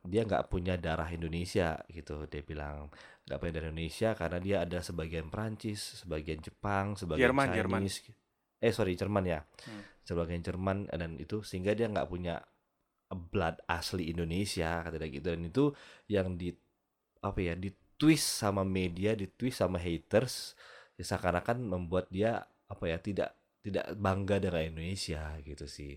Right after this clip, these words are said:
Speaker 1: Menurut lu gimana sih? Pendapat lu gimana?
Speaker 2: Pendapat gue ya?
Speaker 1: Rame nih. Mm-mm.
Speaker 2: Gua, eh, gue, gue, apa, gue baca orang ya, ulasan orang ya. Sebenarnya
Speaker 1: Iya, iya,
Speaker 2: secara
Speaker 1: iya.
Speaker 2: diksi kalimat dia nggak salah,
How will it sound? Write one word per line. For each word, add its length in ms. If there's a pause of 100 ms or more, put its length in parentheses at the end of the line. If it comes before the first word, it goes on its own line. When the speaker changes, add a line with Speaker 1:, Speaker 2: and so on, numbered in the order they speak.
(140)
Speaker 1:
Menurut 240
lu 80
gimana 240
sih? 160
Pendapat 320
lu 80
gimana? 320 (1300)
Speaker 2:
Pendapat 320
gue 160
ya? 80
Speaker 1:
Rame 240
nih. 220 (420)
Mm-mm. 160
Speaker 2:
Gua, 160 (1600)
eh, 320
gue, 260 (220)
gue, 120 (600)
apa, 160 (320)
gue 240
baca 640
orang 320
ya, 80
ulasan 400
orang 320
ya. 100 (380)
Sebenarnya 560
Speaker 1:
Iya, 80
iya, 80
Speaker 2:
secara 400
Speaker 1:
iya. 80
Speaker 2:
diksi 400
kalimat 400
dia 160
nggak 160
salah, 320